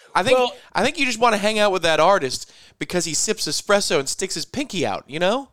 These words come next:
Speaker 2: Oh, I think that's something that's been made fun of for years, and rightfully so. I also think sometimes, and I have thought that too, Tom, but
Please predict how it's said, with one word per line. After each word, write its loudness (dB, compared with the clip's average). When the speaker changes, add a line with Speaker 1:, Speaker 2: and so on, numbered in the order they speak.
Speaker 2:
Oh, 6
I 4
think -6
that's -2
something -8
that's -6
been -10
made -4
fun -2
of -4
for -14
years, -8
and -14
rightfully -8
so. -4
I 0
also 2
think -8
sometimes, -8
and -6
I -2
have -8
thought -4
that -6
too, -10
Tom, -8
but -12